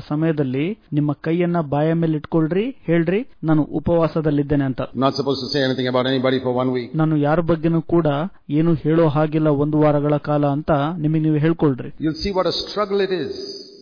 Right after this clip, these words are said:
Speaker 2: to be disciplined about just, "Yeah, so many people are talking about so and so and you got no opinion to give."
Speaker 1: ನೀವು ನೋಡ್ತೀರಿ ಆಗ ಅದು ಎಷ್ಟು ಕಷ್ಟ ಎಂಬುದಾಗಿ.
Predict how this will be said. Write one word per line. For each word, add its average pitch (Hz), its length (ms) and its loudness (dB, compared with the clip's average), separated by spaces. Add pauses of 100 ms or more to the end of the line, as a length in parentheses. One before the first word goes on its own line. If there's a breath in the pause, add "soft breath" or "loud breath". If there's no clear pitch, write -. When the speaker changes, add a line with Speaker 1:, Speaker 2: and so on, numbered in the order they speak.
(1000)
Speaker 2:
to 151 100 -6
be 151 80 -2 (120)
disciplined 139 680 -2
about 151 220 2
just, 180 260 -4 (1120)
"Yeah, 165 180 2
so 180 240 -4
many 175 160 -2
people 160 160 -2
are 156 120 -2
talking 165 200 0
about 143 160 0 (100)
so 156 60 0
and 151 160 -2
so 151 80 0
and 143 120 0
you 151 100 0
got 147 160 0
no 156 160 -2
opinion 151 220 0
to 143 100 -2
give." 135 360 -4
Speaker 1:
ನೀವು 156 200 2
ನೋಡ್ತೀರಿ 190 480 0
ಆಗ 165 380 -2 (460)
ಅದು 156 160 2
ಎಷ್ಟು 160 360 -2
ಕಷ್ಟ - 300 -2
ಎಂಬುದಾಗಿ. 139 680 0